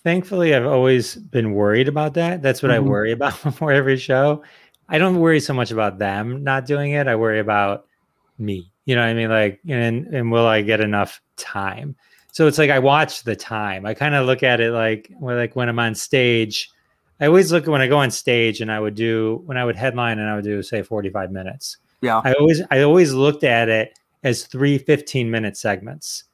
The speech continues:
Speaker 1: I didn't look at it as doing forty-five minutes. I looked at it as I built three fifteen-minute sets that I could put together.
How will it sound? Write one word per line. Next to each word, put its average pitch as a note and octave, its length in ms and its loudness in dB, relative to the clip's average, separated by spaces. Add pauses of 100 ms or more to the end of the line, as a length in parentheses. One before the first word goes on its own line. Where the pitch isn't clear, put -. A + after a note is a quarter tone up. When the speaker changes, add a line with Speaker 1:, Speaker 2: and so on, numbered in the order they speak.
(260)
Speaker 1:
I C3+ 60 0
didn't D#3+ 200 4
look E3 180 2
at C3 200 2
it C#3 160 0
as A#2 240 -2
doing A#2 360 -2
forty-five A2+ 480 -4
minutes. G#2+ 380 -4
I G#2+ 60 -4
looked A2+ 220 -4
at A2 140 0
it G#2 100 -2
as G2+ 140 -4
I G#2 80 0
built C3 360 0
three C3 220 0
fifteen-minute A#2+ 680 -4
sets - 580 -4 (400)
that A#2+ 100 0
I A2 60 2
could G2+ 180 -8
put C3+ 220 0
together. G#2 720 0